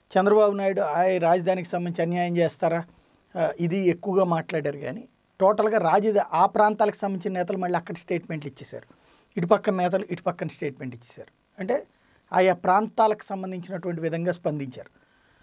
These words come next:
టోటల్గా పార్టీ పరంగా ముక్త కంఠంతో ఏం మాట్లాడలేదు. కానీ జనసేన పరంగా వచ్చేటప్పటికి రాపాక, అంటే తను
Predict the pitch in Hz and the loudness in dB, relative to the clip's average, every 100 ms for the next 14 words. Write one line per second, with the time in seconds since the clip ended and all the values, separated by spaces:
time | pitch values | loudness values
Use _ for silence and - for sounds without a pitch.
0 | _ _ _ 247 185 220 240 247 240 - | _ _ _ -10 2 4 6 6 4 2
1 | 196 214 247 233 214 214 233 254 - 175 | 0 0 -4 0 0 0 -2 -4 -6 -10
2 | - 226 226 214 208 185 180 170 151 147 | -4 -2 0 0 -4 -2 -2 -2 -4 -6
3 | - - - - 208 165 180 196 220 214 | -10 -12 -14 -2 0 2 2 2 0 2
4 | 196 196 190 175 180 175 208 180 156 196 | 0 0 -2 -2 -6 -8 -6 -4 2 4
5 | 233 226 - 214 - _ 175 202 - 175 | 4 2 2 -4 -4 _ -4 -4 -2 -2
6 | 165 | -2